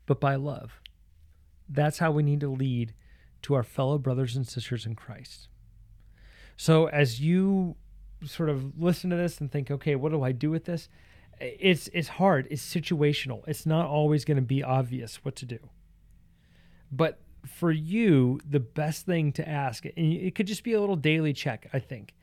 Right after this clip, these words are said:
is, is this from knowledge or is this from love? And it's from, if it's from love, you're gonna feel that. You're gonna know that, that I de-, desperately want what's best for other people. And if it's for love,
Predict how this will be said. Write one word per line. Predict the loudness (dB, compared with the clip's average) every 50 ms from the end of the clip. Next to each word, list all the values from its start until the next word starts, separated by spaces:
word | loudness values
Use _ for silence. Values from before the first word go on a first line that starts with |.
| _ _ _ _ _ _ _ _ _ _
is, | 2 2 2 2 2 -4
is | -6 -4 -2 -2
this | -2 -2 -4
from | -4 -2 -2 0 2
knowledge | 2 0 0 0 -2 -2 0 0
or | 0 0
is | 0 -2
this | -8 -10
from | -6 -6 -6 -6 -4
love? | -6 -8 -12 -18 -20 _ _ _ _ _ _ _ _ _ _ _ _ _ _ _ _ _ _ _ _ _ _ _ _ _ _ _
And | -2 2 2
it's | 2 2
from, | 2 0 0 2 2 0 -2 -6 -16 _ _ _ _
if | _ 0 0 4 2
it's | 2 2 2
from | -2 -4 -2 -2 -2 0 0
love, | 2 4 4 2 2 -2 -6
you're | -6 -2 -2 0
gonna | 0 0 -2 -2
feel | -6 -4 -2 -2 0 0
that. | -2 -6 -10 -10
You're | -10 -6 -2
gonna | 0 0 0
know | 2 2 2 2 0 0
that, | -4 -8 -12 -16 -20 -20 -20 _ _ _ _ _ _ _ _ _ _
that | -4 -2
I | -2 -2 -4 -8 -12 _ _
de-, | -2 0 0 0
desperately | -2 -4 -8 -10 -10 -6 -4 -4 -4 -4 -6 -10 -10 -6 -2 -2 0
want | 0 2 0 -2 -2 -4
what's | -8 -8 -10 -10
best | -8 -6 -6 -6 -6 -8
for | -8 -6 -6 -6 -6 -4
other | -4 -2 0 0 -2 -2
people. | -4 -6 -8 -8 -8 -8 -12 -18 -18 -20 -20 -20 -20 -20 -20 -20 -20 -20 _ _ _ _ _ -20 _ _ _ _ _
And | 4 4
if | 4 4 4
it's | 0 0
for | 0 -4 -2 -2 -2
love, | 0 0 0 2 4 4 4 4 2